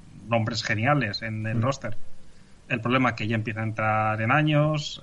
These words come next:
Speaker 1: empiezan a tener lesiones, empiezan a tener problemas, y todo eso va mermando, va mermando, y si no renuevas, sí, los nombres, claro que conocemos.
Speaker 2: Mm.
Speaker 1: Eh, y claro que tienen por nombre una calidad y un roster genial,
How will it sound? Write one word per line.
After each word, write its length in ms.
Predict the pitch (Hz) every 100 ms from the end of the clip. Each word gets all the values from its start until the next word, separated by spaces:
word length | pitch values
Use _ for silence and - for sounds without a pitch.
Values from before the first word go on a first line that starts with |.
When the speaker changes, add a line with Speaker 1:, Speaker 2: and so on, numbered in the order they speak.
| -
Speaker 1:
empiezan 340 | 107 131 110
a 40 |
tener 200 | 110 110
lesiones, 640 | 104 104 - 143 147 143 123
empiezan 280 | 113 110 107
a 20 |
tener 160 | 110 104
problemas, 600 | 110 123 139 143 151 - - - - - -
y 120 | 180
todo 200 | 120 123
eso 160 | -
va 120 | 151 127
mermando, 460 | 123 127 135 131
va 100 | 131
mermando, 420 | 131 120 127 131
y 40 | 110
si 220 | - 110 - -
no 240 | 120 123
renuevas, 640 | 135 131 139 139 143 151 - -
sí, 340 | - 139 107 -
los 280 | 117 110 117
nombres, 520 | 120 139 151 147 - - -
claro 240 | - 139 123
que 100 | 110
conocemos. 520 | 110 101 139 123 98 - - -
Speaker 2:
Mm. 140 | 117 117 - -
Speaker 1:
Eh, 220 | 120 110
y 80 | 113
claro 260 | 120 135 135
que 100 | 120
tienen 440 | 123 117 113 110 -
por 180 | 110 110
nombre 400 | 139 175 190 -
una 200 | 131 123
calidad 400 | 123 117 117 113 113
y 60 |
un 100 | 113
roster 280 | 110 110 113
genial, 380 | - 110 120 110